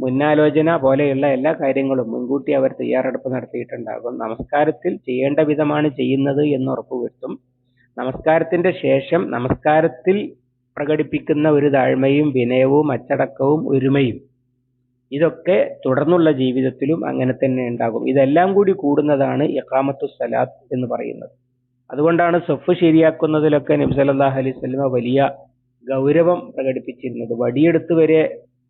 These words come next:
സഫ് ശരിയാക്കിയ സംഭവങ്ങളുണ്ട്. കാരണം ജീവിതത്തിലും അവരങ്ങനെ ചേർന്ന് നിൽക്കേണ്ടവരാണ്. ഇങ്ങനെ നമസ്കാരം വലിയ സ്വാധീനം ചെലുത്തുന്ന കാര്യമാണ്. അയ്യുൽ അഅ്മാലി അഫ്ളലു, ഏറ്റവും ശ്രേഷ്ഠമായ കാര്യം ഏതാണെന്ന് ചോദിച്ചപ്പോൾ ആദ്യം പറഞ്ഞത് അസ്സലാത്തു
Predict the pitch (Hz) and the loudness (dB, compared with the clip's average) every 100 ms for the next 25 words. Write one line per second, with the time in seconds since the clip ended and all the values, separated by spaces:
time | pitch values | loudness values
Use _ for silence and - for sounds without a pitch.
0 | _ 139 127 151 147 139 143 139 139 131 | _ -12 -8 -4 -2 0 0 0 -4 -10
1 | 120 123 127 123 123 113 107 113 - - | -8 -6 -4 -4 -4 -4 -4 -4 -6 -18
2 | - _ _ _ - 127 135 156 165 131 | -20 _ _ _ -4 -2 2 0 0 2
3 | 147 165 170 180 180 175 151 151 143 135 | 4 6 4 2 2 2 2 2 0 0
4 | 139 135 123 127 131 123 113 123 117 117 | -2 0 0 2 0 -2 -6 -8 -6 -4
5 | 117 113 - - - _ _ _ _ _ | -4 -6 -8 -14 -18 _ _ _ _ _
6 | - 131 180 190 151 139 - 175 180 202 | -8 0 2 2 0 -2 0 2 2 0
7 | - - - 135 139 175 170 135 135 160 | -4 -14 -2 0 4 4 4 2 2 2
8 | 170 156 135 147 147 139 123 127 131 123 | 2 2 0 0 -2 -2 -2 0 0 0
9 | 120 120 156 160 147 147 151 151 127 127 | -2 2 4 4 2 0 2 2 0 0
10 | 147 151 143 _ _ _ _ - 123 151 | 2 2 0 _ _ _ _ -6 -4 0
11 | 160 151 139 139 156 156 160 151 147 156 | 0 2 0 0 0 2 2 4 2 4
12 | 156 151 151 147 147 143 139 139 135 139 | 2 4 2 0 -2 -2 -2 -4 -2 0
13 | 127 151 151 139 143 139 131 - _ _ | 2 2 2 0 -2 -4 -4 -8 _ _
14 | _ 127 - 143 160 160 | _ -14 -4 0 2 2